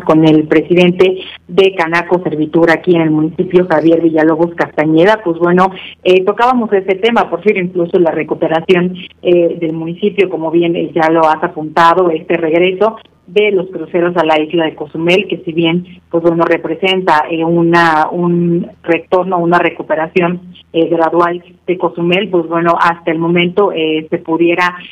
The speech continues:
eh, decir que de acuerdo a la información por parte del mismo sector empresarial, pues bueno, esta actividad, eh, continua que se pudiera mostrar con esta recuperación económica, pues no se ha dado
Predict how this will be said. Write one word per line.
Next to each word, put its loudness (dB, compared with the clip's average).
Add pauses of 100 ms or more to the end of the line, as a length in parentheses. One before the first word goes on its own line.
(120)
eh, -2
decir -4
que 0
de -2
acuerdo -2
a 0
la -6
información -2
por -2
parte -4
del -4
mismo -4
sector -4
empresarial, -2
pues -6
bueno, 0 (220)
esta -2
actividad, -2
eh, -2
continua 0 (200)
que -2
se -2
pudiera 0
mostrar -4
con -4
esta -4
recuperación -4
económica, -2
pues -4
no -2
se -2
ha 2
dado 0